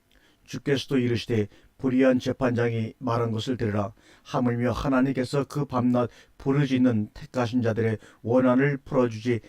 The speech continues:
아니하시겠느냐? 그들에게 오래 참으시겠느냐? 내가 너에게 이르노니 속히 그 원한을 풀어주시리라. 그러나 인자가 올 때 세상에서 믿음을 보겠느냐?" 하시니라.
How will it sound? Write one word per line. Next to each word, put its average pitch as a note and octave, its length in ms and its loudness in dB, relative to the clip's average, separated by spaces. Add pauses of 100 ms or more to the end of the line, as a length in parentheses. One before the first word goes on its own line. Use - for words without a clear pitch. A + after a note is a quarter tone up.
(160)
아니하시겠느냐? A2 840 0 (360)
그들에게 A#2 440 0
오래 B2+ 260 2
참으시겠느냐? A2+ 680 -2 (480)
내가 A#2+ 280 2
너에게 B2+ 460 4
이르노니 A#2 340 2
속히 - 640 0 (120)
그 C3+ 180 -4
원한을 A2+ 440 0 (240)
풀어주시리라. A2+ 720 0 (380)
그러나 A#2+ 320 0
인자가 C3 440 0
올 A2+ 200 2
때 A#2 320 2 (240)
세상에서 A2+ 720 -2 (220)
믿음을 C#3 560 2
보겠느냐?" A#2+ 720 0 (200)
하시니라. A2 720 2